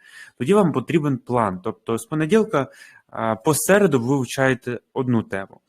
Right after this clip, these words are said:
з четверга по п'ятницю вивчаєте іншу тему. Ви плануєте свій графік, і ви не можете від графіка відступити. Якщо ви, ви відступаєте, ви отримуєте штраф сам від себе. Тобто ви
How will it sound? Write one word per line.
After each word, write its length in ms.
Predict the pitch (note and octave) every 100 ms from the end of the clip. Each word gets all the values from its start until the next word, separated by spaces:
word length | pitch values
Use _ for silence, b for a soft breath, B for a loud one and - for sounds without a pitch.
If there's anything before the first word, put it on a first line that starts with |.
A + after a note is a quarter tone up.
| B B B _
з 420 | A2+ G#2+ D3 D3+
четверга 560 | D3 C#3 C#3 C#3+ C3+ C#3+
по 200 | - B2
п'ятницю 500 | - D#3 F3+ F#3 D3
вивчаєте 460 | A#2+ - C#3 C#3
іншу 420 | C3+ D3 A#2+ - -
тему. 180 | - - - B B B -
Ви 140 | D3
плануєте 600 | D3 D3+ C#3 D3+ F3+ F3+
свій 200 | - C#3+
графік, 460 | B2 B2 G2 - - b b b b
і 240 | C#3 C#3+
ви 160 | B2+ E3
не 120 | E3
можете 360 | D3+ E3+ F3 D3+
від 140 | C3
графіка 460 | B2 C#3+ D3 - C3
відступити. 680 | C3+ - C#3 B2 C3+ F3 -
Якщо 300 | B2+ - D3
ви, 220 | A#2 A2+
ви 360 | A2 B2 G#2 F2+ _
відступаєте, 720 | A#2 - A#2 B2 C3+ E3+ F3 D#3 B B B
ви 340 | A2 C#3 D#3
отримуєте 680 | D#3+ C3 B2+ C3 C3 B2+ B2
штраф 480 | - - A2+ C3 - _ _
сам 300 | - C#3 B2
від 160 | A#2+
себе. 260 | - G#2+ - - B B
Тобто 280 | - - C#3+
ви 320 | D3 A3 F#3